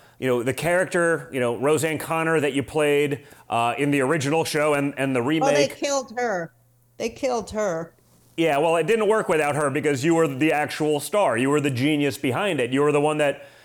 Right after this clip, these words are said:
Speaker 1: I mean, you tapped into sort of, uh, you know, American society, right? What you, you talk about it often in terms of class, and it's resonated with your audience for decades. I mean, even the original one as a kid, it was al-, it was always that. It was a,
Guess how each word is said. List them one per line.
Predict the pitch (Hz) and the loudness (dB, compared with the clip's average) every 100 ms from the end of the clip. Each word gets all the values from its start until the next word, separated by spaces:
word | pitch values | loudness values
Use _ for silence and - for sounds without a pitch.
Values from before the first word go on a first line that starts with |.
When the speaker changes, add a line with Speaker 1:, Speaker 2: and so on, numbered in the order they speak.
| - | -6
Speaker 1:
I | 160 | -2
mean, | 165 | 0
you | 185 | 0
tapped | - 208 214 - | -2 -4 -4 -2
into | 196 175 185 | -2 0 -4
sort | - 180 170 | -2 0 0
of, | 156 - - - _ _ _ 135 | -2 -4 -16 -20 _ _ _ -2
uh, | 135 131 127 123 - - | 0 2 2 0 -2 -2
you | 151 | 0
know, | 143 - _ | 0 -2 _
American | 160 170 170 160 147 | -2 0 0 0 -4
society, | - 131 151 123 110 90 | -4 -4 -2 0 -2 -4
right? | 107 131 143 131 | -2 0 0 0
What | 151 - | -2 0
you, | 143 | -2
you | 160 165 | 0 -2
talk | 156 175 185 | -2 -2 -2
about | 180 160 156 | -2 0 0
it | 151 | 2
often | 147 147 156 | 0 0 -2
in | 143 | -2
terms | 131 151 139 135 | -4 -4 -2 0
of | 131 120 - - - - _ - | -2 -4 -14 -20 -20 -20 _ -12
class, | - 165 165 170 165 - | -4 -2 0 0 -2 -4
and | - 147 | -4 -2
it's | 160 117 | -2 -2
resonated | 135 254 175 156 143 147 | 0 0 0 0 0 0
with | 139 147 | 0 0
your | 156 143 | 0 2
audience | 214 180 135 - | 2 0 -2 -4
for | 156 | -2
decades. | 254 - 120 117 | -2 -2 -2 -2
I | |
mean, | 131 196 | -2 0
even | 226 | 2
the | 202 | 2
original | 185 226 170 156 | 2 2 2 0
one | 151 | 0
as | 151 143 | 0 -2
a | |
kid, | 147 - 233 | -4 0 2
it | 143 | 2
was | 147 156 | 2 0
al-, | 151 | 0
it | 156 | 0
was | 165 165 | 0 2
always | 160 151 | 2 2
that. | 180 | 0
It | |
was | 131 | 0
a, | 139 | -2